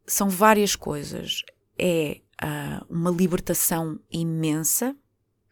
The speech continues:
uma, uma, uma urgência e uma necessidade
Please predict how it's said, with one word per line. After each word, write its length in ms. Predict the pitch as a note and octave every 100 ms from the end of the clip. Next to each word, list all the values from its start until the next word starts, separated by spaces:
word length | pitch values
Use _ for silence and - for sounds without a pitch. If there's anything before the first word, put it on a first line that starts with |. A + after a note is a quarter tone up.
| _ _ _ - _ _ _ _ _ -
uma, 340 | F#3 F3+ F3 D#3
uma, 420 | F#3 F3+ F3 F3 -
uma 240 | F#3 F#3+
urgência 840 | G3 F#3 E3 A3 G#3+ F#3+ - F#3
e 140 | F3+ F3+
uma 160 | F3+
necessidade 1120 | F3+ E3+ - - F#3+ F3+ G3 F#3 E3 D3+ D3